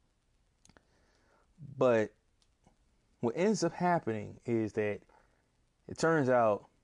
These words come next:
it was truthful. 'Cause when he asked her about it, she's like, "What, this, this, and that?" It's like she's kinda like, was kinda like deflecting from it.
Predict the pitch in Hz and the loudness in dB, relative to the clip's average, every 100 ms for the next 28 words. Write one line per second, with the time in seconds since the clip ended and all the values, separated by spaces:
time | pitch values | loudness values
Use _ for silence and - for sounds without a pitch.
0 | _ _ _ 123 127 120 117 107 - - | _ _ _ 0 0 2 0 0 -6 -20
1 | _ - - 143 - - 90 - _ _ | _ -10 -2 -2 -2 -12 -16 -18 _ _
2 | _ _ - - 139 123 113 131 151 143 | _ _ -8 -2 0 0 -2 0 0 0
3 | 127 120 104 113 113 110 107 _ _ _ | 0 0 2 2 2 2 -2 _ _ _
4 | - 131 123 110 - - _ _ - _ | -8 -2 0 0 -2 -16 _ _ -20 _
5 | - _ - - - - - 120 117 104 | -20 _ -20 -20 -20 -20 -10 -2 0 0
6 | 101 101 127 127 110 113 127 123 113 123 | -2 -2 -2 -2 -4 -4 -2 -2 -2 -2
7 | 160 147 175 160 135 - 147 139 113 110 | -2 -2 0 0 -2 0 0 2 0 -2
8 | - 120 - 92 - 90 82 | -2 -2 -4 -12 -8 -10 -10